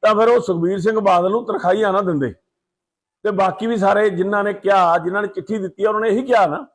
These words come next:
ਕਿ ਅਸੀਂ ਸਾਰੇ ਉਸ ਸਾਰੇ ਕੰਮਕਾਜ ਦੇ ਵਿੱਚ ਭਾਈਵਾਲ ਸੀ ਤੇ ਉਹਨਾਂ ਨੂੰ ਨਾ ਦਿੱਤਾ ਬਰਾਬਰ। ਤੇ ਫਿਰ ਮੈਂ ਤਾਂ ਇਹ ਕਹਿਣਾ, ਜੇ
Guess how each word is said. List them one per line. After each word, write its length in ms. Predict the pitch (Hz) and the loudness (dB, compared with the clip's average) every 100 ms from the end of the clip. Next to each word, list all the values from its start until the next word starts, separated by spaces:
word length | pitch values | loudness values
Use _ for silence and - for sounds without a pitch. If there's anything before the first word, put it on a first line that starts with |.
| _ _ - | _ _ -2
ਕਿ 180 | 233 | 0
ਅਸੀਂ 280 | 220 196 277 | 2 0 0
ਸਾਰੇ 520 | 202 190 190 208 247 | 0 2 2 4 4
ਉਸ 580 | 254 208 208 214 226 220 | 2 2 2 4 2 -2
ਸਾਰੇ 300 | 175 175 196 | 0 0 0
ਕੰਮਕਾਜ 680 | 214 202 196 202 208 208 202 | -2 0 -2 0 2 2 2
ਦੇ 80 | 233 | 0
ਵਿੱਚ 160 | 233 | -2
ਭਾਈਵਾਲ 560 | 226 233 190 214 226 208 | -2 -2 0 2 4 2
ਸੀ 180 | - 127 _ _ _ _ _ - | -2 -12 _ _ _ _ _ 0
ਤੇ 160 | 247 | 2
ਉਹਨਾਂ 200 | 285 302 | 4 4
ਨੂੰ 100 | 302 | 4
ਨਾ 80 | 302 | 4
ਦਿੱਤਾ 300 | 269 262 262 | 2 2 2
ਬਰਾਬਰ। 340 | 247 233 220 | 4 2 2
ਤੇ 140 | 220 226 | 0 0
ਫਿਰ 140 | 214 | 0
ਮੈਂ 300 | 196 175 180 | -2 -2 0
ਤਾਂ 160 | 185 196 | 2 2
ਇਹ 100 | 190 | 2
ਕਹਿਣਾ, 360 | 185 208 214 208 _ _ | -2 -2 -4 -4 _ _
ਜੇ 100 | 170 | 0